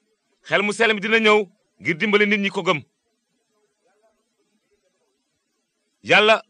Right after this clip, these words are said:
lu mu digee def ko. Yàlla digge na ab musalkat buy ñëw,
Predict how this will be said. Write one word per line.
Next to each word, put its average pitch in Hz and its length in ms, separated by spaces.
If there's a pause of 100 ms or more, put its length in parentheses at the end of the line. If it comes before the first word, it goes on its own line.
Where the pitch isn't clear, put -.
lu 135 160
mu 202 100
digee 196 220
def 180 160
ko. 156 200 (3000)
Yàlla 151 220
digge 214 240
na 247 220 (420)
ab 139 120
musalkat 220 400
buy 214 200
ñëw, 208 200